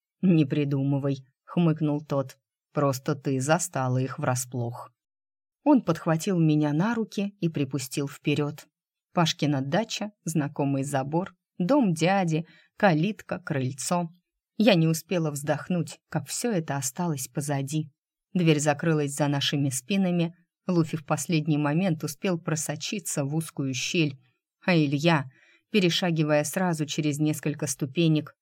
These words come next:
взбежал по лестнице и захлопнул за нами дверь спальни. «Как же я по тебе соскучился!» На ходу срывая с меня одежду, шептал он. «Ни о чём думать не мог.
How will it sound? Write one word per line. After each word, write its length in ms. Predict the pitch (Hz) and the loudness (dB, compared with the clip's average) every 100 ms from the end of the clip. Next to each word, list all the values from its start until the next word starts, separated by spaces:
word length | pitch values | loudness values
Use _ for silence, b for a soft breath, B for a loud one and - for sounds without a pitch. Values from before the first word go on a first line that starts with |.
| _ - | _ -6
взбежал 560 | 165 160 196 220 277 | -4 0 0 0 0
по 180 | 269 147 | 0 -2
лестнице 680 | 143 214 226 214 185 - 185 b b b b | 0 0 -2 -4 -4 -4 -6 b b b b
и 40 | 254 | 2
захлопнул 680 | 165 143 156 160 - 151 | 2 0 0 -2 0 -2
за 160 | 147 151 | 2 2
нами 300 | 147 143 147 | 2 2 0
дверь 280 | 143 143 131 | 0 -2 -2
спальни. 640 | - - 143 139 143 156 156 _ _ _ _ _ | -6 -4 -2 0 -2 -4 -8 _ _ _ _ _
«Как 200 | - 160 | -4 -2
же 140 | 143 156 | 0 0
я 200 | 143 135 | 2 -2
по 120 | 131 | -4
тебе 320 | 131 147 139 | -4 -2 -2
соскучился!» 1000 | 127 135 123 - 139 - 139 127 - 156 - _ _ - | -4 -4 -6 -6 -6 -4 -6 -6 -6 -6 -10 _ _ -4
На 120 | 190 | -2
ходу 280 | 165 160 151 | 2 2 2
срывая 440 | - 160 147 143 | -2 0 0 0
с 140 | 143 - | 0 2
меня 300 | 160 156 147 | 4 4 2
одежду, 440 | 143 156 160 156 | 0 0 0 0
шептал 560 | 147 165 160 156 147 143 | -4 -4 -6 -4 -4 -4
он. 340 | 165 143 156 - _ _ - | -2 0 -2 -8 _ _ 0
«Ни 180 | 190 160 | 4 6
о 100 | 147 | 4
чём 360 | - 151 143 | 0 0 2
думать 340 | 143 139 135 131 | 2 0 -2 0
не 140 | 147 | 0
мог. 440 | 135 131 127 - | 2 0 -2 -6